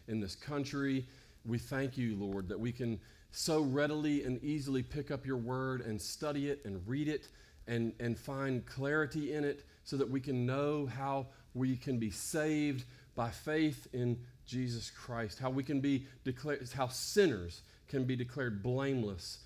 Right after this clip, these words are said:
before you, reconciled to you, adopted by you into your family, and it's all done by faith in the person and finished work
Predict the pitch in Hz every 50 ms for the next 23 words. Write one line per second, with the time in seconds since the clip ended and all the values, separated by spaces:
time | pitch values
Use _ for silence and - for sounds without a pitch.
0 | - - - - 120 117 - - 143 135 135 123 110 107 107 101 87 87 123 147
1 | 156 - 151 139 123 127 - 135 123 123 120 117 104 - - - 139 135 123 113
2 | 107 104 95 - - - - - 123 120 110 95 147 143 151 156 - - 143 135
3 | 113 98 95 127 120 123 131 127 117 117 117 113 - 131 143 139 135 139 135 131
4 | 135 131 123 - - 127 127 123 120 117 113 113 104 - - - - - 135 131
5 | 131 123 127 151 143 151 165 165 147 127 131 123 123 120 120 120 113 - - -
6 | - - - - - - - - - 131 143 156 165 147 - - 135 123 123 123
7 | 120 120 - - - - - - - - - - 147 156 160 156 160 - 139 127
8 | 123 - - 127 120 120 120 107 104 - - 123 117 113 - 98 98 101 98 95
9 | - -